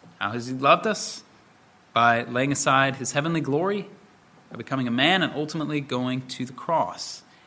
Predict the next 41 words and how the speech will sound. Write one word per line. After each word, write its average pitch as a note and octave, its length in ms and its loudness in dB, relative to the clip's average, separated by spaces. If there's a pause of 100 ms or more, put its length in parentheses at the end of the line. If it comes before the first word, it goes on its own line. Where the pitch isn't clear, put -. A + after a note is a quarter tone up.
He B2 80 -4
loved D3 320 6
us C3+ 240 0
by A#2+ 480 4
suffering C#3+ 420 0
the B2 80 -2
wrath C#3+ 340 6
of B2+ 120 -10
God D3 540 0
on A2+ 120 -8
our B2 120 0
behalf D3 560 -2 (380)
and A2 100 -4
by A2 120 4
giving C#3+ 280 2
up C#3+ 120 2
his D#3 240 -4
life C3+ 520 4
on A#2+ 300 -2
our A2 200 4
behalf. - 680 -6 (880)
And C#3+ 560 4 (540)
though C3 440 6 (180)
none C3 260 4
of E3+ 100 2
us B2 220 -2
can A#2 360 -6
provide B2 580 4
a - 340 -16
sacrifice C#3 560 2
of B2 80 -10
atonement E3 580 0
for A#2 520 -4 (260)
another A#2 240 -4
person, A#2 480 -4
far B2+ 220 0
be C3 160 -4
it C3 140 -10
from B2 180 -6
us C#3 320 0
to G#2+ 180 -6